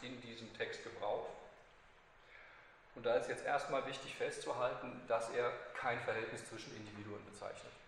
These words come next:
Antagonismus heißt nicht, da sind Leute miteinander im Clinch.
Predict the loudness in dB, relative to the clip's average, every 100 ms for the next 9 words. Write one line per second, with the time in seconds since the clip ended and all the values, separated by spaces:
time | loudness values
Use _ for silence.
0 | -20 -20 -20 -18 -18 0 4 6 6 4
1 | 0 -2 -2 -4 -6 -4 -4 -2 -6 -2
2 | -2 -2 -6 -4 -2 -2 -6 -4 -4 -2
3 | -4 -4 -6 -8 -8 -8 -10